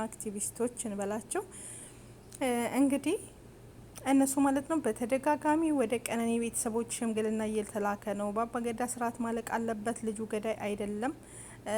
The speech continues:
ፍትህ ለአንዷለም የሚባል ዘመቻም ተነስቷል ማለት ነው።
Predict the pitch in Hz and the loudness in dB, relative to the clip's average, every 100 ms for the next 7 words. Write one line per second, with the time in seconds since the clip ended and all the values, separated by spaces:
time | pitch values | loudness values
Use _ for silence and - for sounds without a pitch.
0 | 214 - 226 - 220 - 220 226 233 - | 2 2 2 0 -2 -2 0 0 0 0
1 | 220 220 214 208 240 302 233 220 208 208 | 2 4 2 2 2 2 2 0 0 0
2 | 196 208 214 208 226 220 220 208 208 - | 0 0 0 0 -2 -2 -2 -2 -2 -2
3 | 208 214 202 190 247 226 302 | 0 0 0 -2 -2 -2 -2